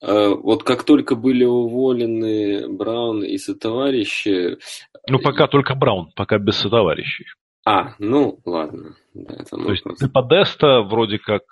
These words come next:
Speaker 2: э,
Speaker 1: В
Speaker 2: по-прежнему
Speaker 1: какой-то роли там остается,
Speaker 2: в сер-,
Speaker 1: да.
Speaker 2: ну, в серьезную роль. То есть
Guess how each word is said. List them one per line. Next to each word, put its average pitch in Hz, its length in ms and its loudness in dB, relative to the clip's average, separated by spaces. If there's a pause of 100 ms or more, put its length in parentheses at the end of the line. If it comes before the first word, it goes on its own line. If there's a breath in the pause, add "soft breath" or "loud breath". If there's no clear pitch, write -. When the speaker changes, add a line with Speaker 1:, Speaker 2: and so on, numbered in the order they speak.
(180)
Speaker 2:
э, - 20 -14
Speaker 1:
В 92 800 -12
Speaker 2:
по-прежнему 107 580 -2
Speaker 1:
какой-то 117 420 4
роли 107 300 4
там 90 280 -4
остается, - 760 -12
Speaker 2:
в - 80 -6
сер-, 117 140 -6
Speaker 1:
да. 131 60 -8
Speaker 2:
ну, 143 120 -2
в - 100 -8
серьезную 123 360 0
роль. 92 160 -2
То 87 100 -12
есть 82 120 -10